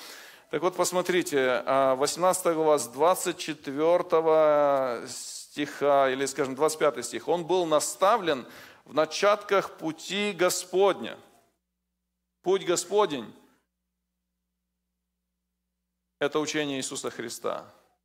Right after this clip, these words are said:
Вы знаете, что учеников Иисуса Христа или ученики себя называли когда-то последователи пути? Вот это если бы путь мы назвали бы с большой буквы, да?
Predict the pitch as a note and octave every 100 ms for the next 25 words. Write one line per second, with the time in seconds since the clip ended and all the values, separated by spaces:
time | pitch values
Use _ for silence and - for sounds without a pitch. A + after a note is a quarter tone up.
0 | _ _ _ _ _ - - D3 B3+ B3+
1 | D#3+ F#3 E3+ F3 F3 F#3 F3+ D#3+ - D3
2 | C#3 D3 - G3+ D3 C#3+ D3+ F3 F3 G3
3 | - D#3 E3+ D#3 C#3 D3+ F3 E3 D3 D#3
4 | D3+ C#3+ C#3 F3 E3+ D#3+ D#3 D3 C#3 D3
5 | - C3 - - _ _ _ _ _ _
6 | _ _ _ D3 E3 D#3 D#3 D#3 D3 C#3
7 | - G#3 G3 D3 C#3+ C3+ D3 D3+ C3+ C3
8 | B2+ C#3 D3 C#3 D3 C#3+ - G2 G2 C3+